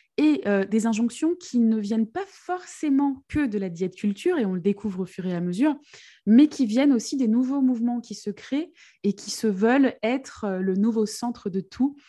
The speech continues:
avec parfois un petit peu des gourous, ce qui m'agace assez profondément et, et ce que je trouve un petit peu même dangereux pour les personnes qu'on accompagne, parce qu'il faut pas oublier que le, c'est, c'est, c'est un peu, euh, le plus important, c'est ça, c'est ces personnes qu'on accompagne. Et j'ai trouvé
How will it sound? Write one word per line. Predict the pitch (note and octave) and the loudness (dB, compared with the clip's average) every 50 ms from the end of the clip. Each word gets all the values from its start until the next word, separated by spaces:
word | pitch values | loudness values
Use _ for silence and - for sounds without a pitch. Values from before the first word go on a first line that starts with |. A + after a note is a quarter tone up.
| _ - _ _ - | _ -20 _ _ -2
avec | E3+ G#3 G3+ - | -2 -2 -2 -2
parfois | G3+ F3+ D3+ - - A3+ | -4 -6 -4 -4 -4 -2
un | G#3 F#3 | -2 -2
petit | - - | -4 -6
peu | - - G3+ F#3+ | -4 -2 -2 0
des | D#3 F3+ D#3+ | 0 0 -2
gourous, | D3+ F3 F#3+ F3+ F3+ A3+ C4+ D4+ - - - _ - | 0 0 0 2 4 2 2 2 -2 -10 -20 _ -20
ce | - | -16
qui | - - G3 | -6 -2 -2
m'agace | F#3+ F#3 F#3 F3+ G#3+ A#3 A3 - | 0 0 0 0 0 -2 -2 -6
assez | F#3+ F3 - A3 | -10 -8 -6 -6
profondément | G#3 - - G3 - - G3+ F#3+ F#3 F3+ F3+ G3+ A#3+ C#4 | -6 -6 -8 -8 -8 -4 -4 -4 -2 -2 -2 0 0 0
et, | B3+ F#3+ | 0 0
et | E3+ F3+ | -2 -6
ce | E3+ - | -6 -8
que | - F3 | -10 -10
je | D#3+ - | -12 -10
trouve | - - C4 A#3 | -8 -6 -6 -6
un | G#3+ F#3+ | -4 -6
petit | F3+ - - F3+ | -8 -10 -10 -6
peu | - B3 | -2 -2
même | A#3+ A3 A3 G#3+ F3 | 0 0 0 -2 -2
dangereux | E3+ G#3+ A3+ A3 G#3 F#3 - G3 G3+ G#3+ | -2 -2 -2 -2 -2 -4 -2 0 0 0
pour | G#3 - F#3 | -2 -6 -8
les | F3 E3 | -8 -6
personnes | - E3+ E3 - G3 G3 | -8 -10 -8 -6 -6 -6
qu'on | F#3+ - F3+ F3+ | -6 -4 -6 -6
accompagne, | E3+ - E3 D#3 D3 G#3+ A#3+ | -6 -6 -6 -8 -4 -2 -2
parce | B3+ A#3 | -2 -2
qu'il | - - - | -4 -14 -20
faut | - | -12
pas | - F3+ | -6 -6
oublier | F3+ E3 D#3+ E3+ F#3+ G3 | -6 -6 -4 -4 -4 -4
que | G3 F#3 | -4 -4
le, | E3 E3 E3+ D#3+ D#3 - - - - - - - _ | -4 -4 -4 -6 -8 -12 -20 -20 -20 -20 -20 -20 _
c'est, | - - - D3 - | -14 -10 -10 -10 -10
c'est, | - - D#3 | -10 -14 -14
c'est | - - E3 | -8 -4 -4
un | D#3 D3+ D3 | -2 -2 -4
peu, | - - A#3+ A#3+ A3+ F#3+ | -2 0 2 2 2 2
euh, | E3+ E3+ E3 D#3+ | 2 0 0 -2
le | E3 E3+ D#3 | -2 -4 -6
plus | - - G#3 G3 | -6 -6 -4 -4
important, | F3 D3+ - E3 - A#3 A3+ | -4 -4 -6 -8 -6 -6 -6
c'est | - - | -6 -8
ça, | D3+ - - - A3 G#3 | -10 -8 -2 -2 -2 -2
c'est | - - | -2 -8
ces | - - - - | -16 -14 -12 -8
personnes | - G#3 G3 - - - G#3+ G#3 | -6 -6 -6 -6 -4 -2 -2 -2
qu'on | F#3+ - F3 E3+ | -2 -4 -6 -8
accompagne. | D#3 - D#3 C#3+ - - A#3+ G#3 E3+ - _ _ _ _ _ _ _ _ _ _ _ _ _ - - | -6 -6 -8 -6 -4 -4 -4 -4 -6 -10 _ _ _ _ _ _ _ _ _ _ _ _ _ -6 -2
Et | G3+ F#3+ | -2 0
j'ai | E3 G3 | 0 -2
trouvé | F#3+ - - G3+ G3+ A#3+ B3 A#3+ | -6 -4 -2 4 4 4 4 2